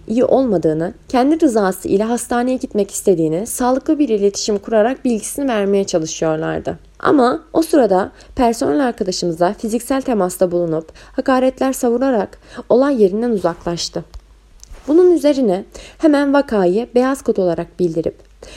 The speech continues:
hastayı en yakın sağlık kuruluşuna naklini gerçekleştirdik. Beyaz kod hastanede ya da çalıştığımız sağlık kuruluşlarında sağlık personelinin, hastanın, hasta yakınının olası güvenlik sorunlarında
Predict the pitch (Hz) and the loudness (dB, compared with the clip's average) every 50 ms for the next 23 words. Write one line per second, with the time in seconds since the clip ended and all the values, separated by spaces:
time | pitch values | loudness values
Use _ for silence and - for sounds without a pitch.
0 | - - - 277 294 285 - - 294 302 - - 311 320 294 247 226 - 277 269 | -20 -8 -4 -2 -2 -2 0 0 2 2 2 2 2 2 2 0 -2 -2 -4 -4
1 | - - 226 226 233 240 233 - - 220 196 190 185 - - 190 190 214 233 233 | -4 -4 -4 -4 -4 -4 -6 -4 -4 -2 -2 -2 -4 -6 -6 -4 -4 -4 -4 -2
2 | 220 220 208 202 - - 185 190 208 190 180 165 165 165 - 175 - - 175 165 | -2 -2 -2 -4 -4 -4 -4 -2 0 0 0 -2 -2 -6 -10 -12 -8 -8 -8 -8
3 | - - - - - - - - - - - - _ - - - - - - - | -8 -10 -12 -14 -16 -18 -20 -20 -20 -20 -20 -20 _ -20 -20 -20 -20 -20 -8 -2
4 | - 254 277 320 381 403 - - - 202 214 - - - - - - - - - | 0 2 2 2 0 -2 -4 -4 -2 -2 -2 -2 -4 -10 -20 -20 -20 -20 -20 -20
5 | - - - 311 330 320 - - 311 311 311 302 - 170 160 180 - - _ _ | -18 -2 0 2 2 2 0 0 0 0 0 0 0 0 -2 -4 -6 -12 _ _
6 | _ - _ _ _ - 226 233 214 170 156 - - _ _ - - - - - | _ -20 _ _ _ -2 -2 0 0 -2 -4 -6 -10 _ _ -20 -20 -20 -4 2
7 | - 269 262 269 - - 262 262 269 277 269 - - 233 233 240 240 247 - - | 2 2 2 2 0 0 0 0 0 -2 -4 -6 -4 -2 0 0 -2 -2 -6 -14
8 | _ - - 185 180 175 180 - - - 180 165 160 156 156 156 156 156 - - | _ -12 -10 -8 -8 -8 -8 -8 -6 -4 -4 -4 -4 -4 -6 -6 -6 -8 -10 -12
9 | - - - - - - - - 247 247 277 294 330 320 - 269 233 202 180 - | -18 -20 -20 -20 -20 -12 -8 -4 0 0 2 0 0 -2 -2 -2 -2 -2 -2 -2
10 | - 180 170 165 160 160 156 160 165 185 - - - - - - 254 277 - - | -4 -4 -4 -2 -2 -4 -4 -6 -6 -8 -12 -18 -20 -16 -6 -4 -4 -4 -4 -2
11 | - 175 165 156 151 156 165 - - - - _ - 220 208 - - - 254 269 | -2 -2 0 0 -2 -6 -8 -14 -20 -20 -14 _ -4 -4 -4 -2 -2 0 0 2
12 | 254 - - 180 175 165 160 160 156 156 - - _ - 226 240 262 262 - - | 0 0 -2 -4 -4 -2 -2 -2 -4 -4 -8 -8 _ -2 0 0 0 -2 -2 -2
13 | 285 254 233 233 226 240 247 269 254 - - 214 196 180 170 165 160 156 156 156 | -2 0 0 -2 -2 -2 -4 -4 -6 -4 -2 0 0 0 0 -2 -2 -2 -2 -2
14 | 160 170 226 320 440 | -2 -2 -2 -4 -4